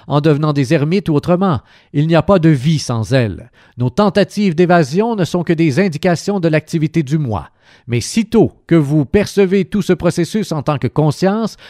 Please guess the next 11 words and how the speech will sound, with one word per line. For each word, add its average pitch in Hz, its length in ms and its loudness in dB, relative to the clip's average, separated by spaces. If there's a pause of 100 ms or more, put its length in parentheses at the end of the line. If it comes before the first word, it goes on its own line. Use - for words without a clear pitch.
(140)
que 135 80 0
vous 117 160 0
percevez 196 840 0
tout 202 180 -2
ce 160 120 0
tableau 190 460 2
dans 160 140 2
son 151 200 -4
ensemble, 175 560 0 (240)
sans - 240 0
choisir, 175 560 0